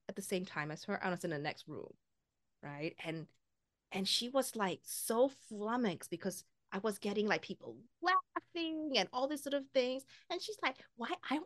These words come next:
I wanna get some of that." So she approached me after. She goes, "Fern, I don't know what you were doing, but I wanna know your secret so I can get the sort of reaction,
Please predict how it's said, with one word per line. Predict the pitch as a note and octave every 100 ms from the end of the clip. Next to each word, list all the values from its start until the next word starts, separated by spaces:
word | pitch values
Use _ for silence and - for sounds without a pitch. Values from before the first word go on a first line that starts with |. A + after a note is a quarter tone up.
| -
I | G4
wanna | G#4+ C4
get | G#3 -
some | G3 D#3+
of | D3 -
that." | E3+ B2+ -
So | -
she | G3+
approached | G#3 - B3+ -
me | E4+ - -
after. | F3 F3 A#3+
She | -
goes, | D#3+
"Fern, | - G3 F3 - - _ _ _ _
I | G#3+
don't | B3 A#3
know |
what | F#3 F#3 F#3
you | B3
were | G3+
doing, | D#3+ E3 F3+ G3+ -
but | - -
I |
wanna | F3+ F#3 G#3
know | F3
your | F#3
secret | G3 A#3+ A#3+ E4 E4+
so | D#4 -
I |
can | F3+ G3
get | E3 -
the |
sort | F3 F3+
of | E3
reaction, | D3 C#3+ C#3+ - A#3+ C4 D#4+